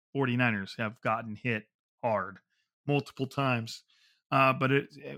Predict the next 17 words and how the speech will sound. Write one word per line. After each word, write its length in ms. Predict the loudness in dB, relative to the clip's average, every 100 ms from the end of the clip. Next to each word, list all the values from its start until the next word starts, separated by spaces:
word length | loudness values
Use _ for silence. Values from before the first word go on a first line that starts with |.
| -10 -8
before 320 | -6 2 8 10
long, 260 | 12 10
it'll 140 | 8 4
be 160 | 0 -2 _
time 180 | -6 -4
to 40 | -2
keep 220 | -2 2
moving 220 | 2 2
forward. 360 | -2 -8 -8 -14 _ _ _ _ _ _ _ _ _ _ _ 0
Sograz, 840 | 6 10 12 12 12 6 -2 -4 2
another, 400 | 4 8 6 6
another 380 | 4 4 4 4
absolute 460 | 2 2 0 0
friend 280 | 0 0 0
of 60 | 0
the 60 |
pod. 400 | 2 6 6 4